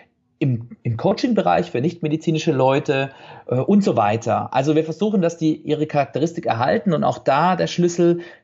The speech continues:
transparente Kommunikation. Wenn einer sagt, „Ich habe gesehen, Sie haben ja auch eine Praxis in Augsburg“, sagen wir, Nee,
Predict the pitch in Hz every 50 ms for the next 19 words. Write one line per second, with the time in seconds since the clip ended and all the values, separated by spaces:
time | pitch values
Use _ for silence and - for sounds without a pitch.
0 | _ _ - 135 - 135 175 196 - - 156 151 151 151 156 156 147 156 - _
1 | _ _ _ _ _ _ _ _ _ _ _ _ - - 147 139 143 135 131 -
2 | 127 107 - - 180 220 247 226 165 - 147 147 156 147 - 156 156 - 156 -
3 | 175 175 - 165 143 170 175 170 165 160 151 156 151 143 175 185 180 - 147 151
4 | 147 - 156 131 120 127 - 131 190 196 - - - 170 151 151 147 139 135 131
5 | 127 127 131 151 185 208 214 -